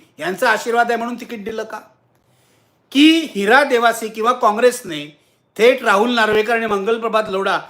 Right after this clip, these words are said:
यांच्याशी डील केलं कुलाबा आणि, अ,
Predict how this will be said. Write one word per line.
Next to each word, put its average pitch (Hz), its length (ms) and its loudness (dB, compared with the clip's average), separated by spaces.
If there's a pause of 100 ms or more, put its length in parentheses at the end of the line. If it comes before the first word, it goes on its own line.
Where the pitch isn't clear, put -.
(220)
यांच्याशी 214 380 -8
डील 226 340 -4
केलं 233 240 -2 (200)
कुलाबा 220 340 2
आणि, 214 260 0 (480)
अ, 170 60 0